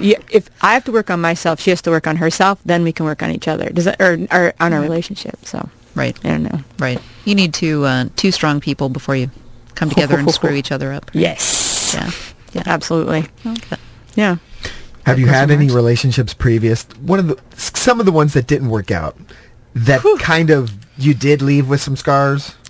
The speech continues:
Speaker 1: Oh yeah, I was, um, I've dated some crazy people, and, uh, I'm, I ain't playing. <laughs> I've dated some crazy people. Um,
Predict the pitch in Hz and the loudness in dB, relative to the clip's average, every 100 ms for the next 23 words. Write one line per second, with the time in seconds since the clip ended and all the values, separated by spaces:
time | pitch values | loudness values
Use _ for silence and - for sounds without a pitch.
0 | 175 214 202 196 190 160 - - - 180 | 2 4 4 4 4 2 -2 -8 -8 -4
1 | 180 175 180 175 190 185 180 165 165 - | -2 -2 2 2 2 0 0 -4 -8 0
2 | 185 180 160 160 170 - 156 147 - 165 | 2 2 0 -2 -4 -2 -4 -6 -6 -2
3 | 160 160 156 156 151 - 190 196 202 233 | 0 2 2 0 -2 -2 0 2 4 4
4 | 226 208 190 175 180 180 196 208 202 120 | 4 4 4 2 0 0 0 0 -2 -2
5 | 110 175 - 202 190 165 170 175 175 160 | -2 -2 0 2 2 -2 -4 -4 -4 -2
6 | 156 147 175 165 165 165 | -2 0 0 2 2 0